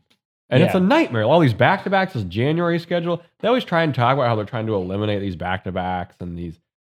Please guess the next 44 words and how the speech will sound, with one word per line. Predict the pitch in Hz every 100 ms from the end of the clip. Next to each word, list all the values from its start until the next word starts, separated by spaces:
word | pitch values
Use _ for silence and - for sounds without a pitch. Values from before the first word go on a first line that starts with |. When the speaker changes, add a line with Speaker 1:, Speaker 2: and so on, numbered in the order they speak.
| _
Speaker 1:
you | -
know, | 101 90
four | - 113 117 110
and | 107
fives | - 104 101 101 104 95
and | 87
five | 110 104 110
and | 104
sevens, | - 117 113 107 -
and | 127 180
it's | 214
just | 240 -
not | 98 107 143 143 -
true. | - 120 127 101 117 -
<laughs> | 330 - -
Like, | 269 -
it's | - 226
just | 247 220 151
blatantly, | 123 143 180 175 156 147 135 123 - - - _
like, | 151 131
this | 160
is | -
Speaker 2:
And, | 208
like, | 233 226
maybe | 233 269 262
Speaker 1:
something | 165
Speaker 2:
league-wide, | 151 180 147 110 101 123 139
the | 139
average | 120 131 135 120
is | 123 123
going | 117 120 120 110
down. | 104 107 110 -
I | 147
mean, | 180 180
I |
think | 175 180 -
overall | 135 123 113 104 110 123
it |
is, | 123 123 123
but | 123 107
not | 123 123 -
by, | 107 107
like, | 101 95 90 - _ _
a | _